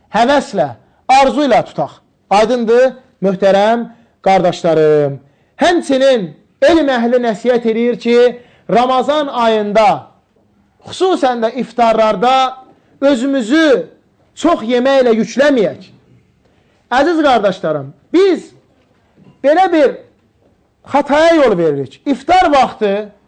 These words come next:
xeyli yeyirik, mədəni doldururuq, amma sahurda yeməyə yer qalmır. Halbuki əksi olmalıdır.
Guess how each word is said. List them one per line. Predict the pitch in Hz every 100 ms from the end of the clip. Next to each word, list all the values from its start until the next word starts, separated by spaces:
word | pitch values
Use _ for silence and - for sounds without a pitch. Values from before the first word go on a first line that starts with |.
| _
xeyli | - 311 359 330 269 226 233
yeyirik, | 262 262 220 214 - - _ _ _ _
mədəni | 190 294 311 311 320 277
doldururuq, | 302 294 262 302 370 349 214 - _ _ _ -
amma | 302 339 302
sahurda | - 302 302 302 330 349 330 - _ _ _ _ _ _
yeməyə | 208 269 269 294
yer | 285 247 208
qalmır. | 226 165 123 _ _ _ _ _ -
Halbuki | 233 285 339 359 269 202 135 - - _ -
əksi | 294 285 - 349 302
olmalıdır. | 196 165 147 196 269 294